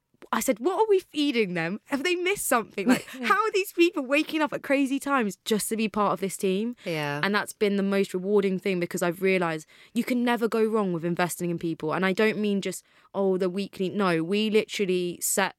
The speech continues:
Speaker 1: aside one-to-ones at the end of every month where if you're part of my team, I just wanna find out about you. Like, what, apart from work, what else are you working on personally in your life that by
Speaker 2: Mm.
Speaker 1: the end of the year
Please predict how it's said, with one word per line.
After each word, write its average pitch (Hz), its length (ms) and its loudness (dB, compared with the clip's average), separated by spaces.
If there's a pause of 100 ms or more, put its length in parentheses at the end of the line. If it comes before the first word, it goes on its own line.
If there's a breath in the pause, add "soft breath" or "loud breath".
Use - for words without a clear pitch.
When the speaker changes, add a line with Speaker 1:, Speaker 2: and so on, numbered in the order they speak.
(180)
Speaker 1:
aside 165 500 -2
one-to-ones 165 840 -4 (120)
at 160 120 -4
the 175 120 0
end 175 220 -2
of 165 100 -6
every 190 280 0
month 151 400 -6 (460)
where 165 340 0 (240)
if - 260 -2
you're 185 280 2
part - 220 0
of 170 60 -4
my 170 140 -2
team, 165 300 -2
I 185 100 2
just 190 160 -4
wanna 185 140 -2
find 170 260 0
out 151 80 0
about 147 240 -2
you. 151 160 -8
Like, 151 180 -4
what, 202 300 -2 (220)
apart 214 340 2
from 214 160 0
work, 175 340 -4
what 196 160 0
else 196 220 0
are - 20 -4
you 175 100 0
working 151 360 -4
on 147 160 -10
personally 160 580 2
in 151 80 -8
your 151 140 -4
life 151 400 -6
that 175 500 0
by 175 120 4
Speaker 2:
Mm. 160 40 -2
Speaker 1:
the 170 100 -2
end 196 220 0
of 175 60 -2
the 180 60 -2
year 156 360 -4